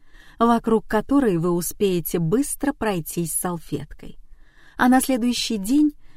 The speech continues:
и в другие дни вы снова будете лить воду в это отверстие, роняя каплю за каплей,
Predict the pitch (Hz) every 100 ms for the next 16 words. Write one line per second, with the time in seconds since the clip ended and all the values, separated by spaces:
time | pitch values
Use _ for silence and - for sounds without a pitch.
0 | - 311 220 185 175 143 151 180 202 202
1 | 214 226 - - - - 185 190 - 185
2 | 165 165 175 214 202 185 180 - 180 165
3 | 143 - 151 151 151 156 190 165 139 -
4 | 170 - - 196 208 147 - - 165 160
5 | - - - _ - - 208 208 202 208
6 | 202 196 - 214 214 - 226 226 220 226
7 | - 175 131 - 160 156